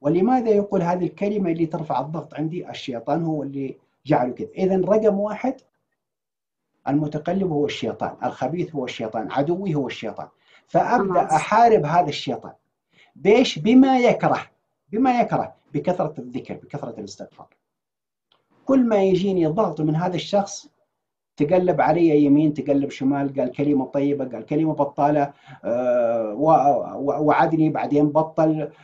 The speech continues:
Speaker 1: آه، مدحني بعدين شتم إلى آخره. هذه الشخصية المتقلبة من يقلبها هو الشيطان. ما أكلمه ولا أزعله ولا أرد عليه، وأبتسم وأقول في داخلي: "أستغفر الله،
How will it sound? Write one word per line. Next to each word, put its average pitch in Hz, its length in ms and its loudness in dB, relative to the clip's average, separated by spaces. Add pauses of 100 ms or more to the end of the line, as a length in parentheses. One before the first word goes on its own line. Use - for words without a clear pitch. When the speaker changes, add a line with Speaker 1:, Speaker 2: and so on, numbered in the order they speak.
(160)
Speaker 1:
آه، 123 640 -4
مدحني 156 500 2
بعدين 139 360 0
شتم 156 440 0 (220)
إلى 160 240 -2
آخره. 175 360 -2 (320)
هذه 240 260 2
الشخصية 208 520 -4
المتقلبة 208 840 -2
من 180 120 -6
يقلبها 185 500 -8
هو 196 140 -8
الشيطان. 143 540 -8 (720)
ما 151 180 -4
أكلمه 107 480 -10 (600)
ولا 123 300 0
أزعله 113 500 -6 (340)
ولا 127 300 0
أرد 123 260 -6
عليه، 143 280 -4
وأبتسم 131 640 -8 (580)
وأقول 113 260 -16
في 107 180 -20
داخلي: 135 400 -20
"أستغفر - 440 -20
الله، - 340 -20